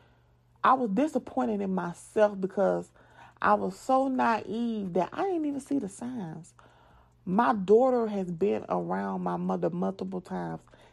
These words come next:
days, a week at a time, for spring breaks. My, you know, those friends that my mother was around,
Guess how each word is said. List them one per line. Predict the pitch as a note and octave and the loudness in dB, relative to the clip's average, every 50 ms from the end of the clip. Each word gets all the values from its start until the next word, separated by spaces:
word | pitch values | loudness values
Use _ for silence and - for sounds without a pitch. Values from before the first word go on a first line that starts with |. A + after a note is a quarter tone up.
| - _ E3+ | -12 _ 2
days, | E3 F3 G3 G#3 G#3 G3+ G3 G3 G3 F#3 | 4 6 6 6 6 4 2 0 -2 -2
a | - - | 0 0
week | E3 D#3+ F3+ G#3 A3 A3 | 0 0 0 -2 -2 -2
at | G3 F3+ F3 E3 | -2 -2 -2 -2
a | E3+ | -4
time, | E3 F#3 F#3 F#3 F3 E3+ E3 E3 E3 | -4 -4 -6 -4 -4 -6 -8 -12 -14
for | - - | -16 -20
spring | - - - G3 G3 F#3+ F#3 | -20 -10 -4 -4 -2 -2 -2
breaks. | F3+ F3 F3+ F#3 F3 E3 - - - _ - - _ _ _ _ _ _ _ _ _ _ _ _ _ _ _ _ _ _ _ _ _ _ _ _ _ _ _ - | -4 -2 -2 -4 -4 -6 -8 -14 -20 _ -20 -20 _ _ _ _ _ _ _ _ _ _ _ _ _ _ _ _ _ _ _ _ _ _ _ _ _ _ _ -2
My, | F3+ F3+ G3+ G#3+ G#3+ | 0 0 2 2 0
you | G3+ G#3 - - - - _ - G#3 | -2 -2 -8 -12 -16 -18 _ -4 -2
know, | A#3 A3 G3 - - | 0 2 0 0 2
those | F3+ F#3+ G#3+ A#3 A#3 A3 | 4 4 6 6 4 2
friends | - - - - - A3 A#3 A#3+ A#3+ A#3+ A#3+ A#3 A3 G3 | -2 -12 -14 -4 -2 0 0 0 0 0 0 -2 -2 0
that | F#3+ G#3 G3 - | 2 0 0 2
my | F3+ G3 G3+ G#3 | 0 -2 -2 0
mother | F#3+ F#3 F#3+ G3+ G3+ G3 G#3 G3+ | 0 0 0 0 2 2 0 0
was | G3+ G3+ G3 F#3+ F#3 | 2 0 -2 -2 -2
around, | F3 E3 E3 F3+ F#3+ G#3 G#3+ G#3 G#3 G#3 G#3 G#3 | -4 -6 -4 -4 -4 -2 -2 -2 -2 -4 -4 -6